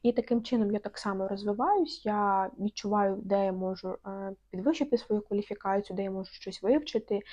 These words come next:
де я можу закінчити якийсь курс, де я можу дослідити себе і так далі. Тому я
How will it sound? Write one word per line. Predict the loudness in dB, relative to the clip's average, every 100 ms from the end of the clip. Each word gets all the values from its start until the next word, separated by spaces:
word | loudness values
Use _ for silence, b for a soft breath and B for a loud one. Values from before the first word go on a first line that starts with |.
| B -4
де | 0
я | 2
можу | 2 0
закінчити | -2 -2 -4 -4 -4
якийсь | -4 -6 -14
курс, | -2 4 4 4 -2
де | -4
я |
можу | -4 -4 -4
дослідити | -6 -4 0 2 2
себе | -2 -6 -6
і |
так | -6 -6
далі. | -4 -4 -6 B B B B -12 -6
Тому | 2 4 6 6
я | 4 4 2